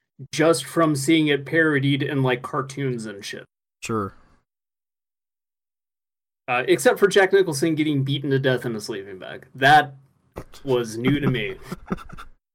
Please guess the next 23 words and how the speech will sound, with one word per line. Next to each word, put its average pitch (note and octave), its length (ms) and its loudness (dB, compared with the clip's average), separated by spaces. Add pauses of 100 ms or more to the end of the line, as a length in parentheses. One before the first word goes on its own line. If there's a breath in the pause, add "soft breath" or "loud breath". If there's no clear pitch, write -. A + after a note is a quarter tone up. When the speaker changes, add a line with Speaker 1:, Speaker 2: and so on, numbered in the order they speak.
(540)
Speaker 2:
Well, C#3 300 0
you B2 160 -6
know, A2 180 -4
it's A2 140 -10
hard C3+ 160 -4
to A#2+ 80 -6
mine A#2+ 380 -4
that A2 180 -6
for G#2+ 120 -14
comedy. A2+ 540 -4
It's A2 280 -4
not A#2+ 200 -4
like A2+ 260 -6
two A2 180 -6
guys A2+ 320 -4
getting A#2 200 -4
exploded. G#2+ 760 -4 (3500 loud breath)
Speaker 1:
Speaking F#4 360 6
of B3+ 80 0
people C#4 240 0
getting C4+ 280 -2
exploded, A3 720 2
Kira. F#3 640 4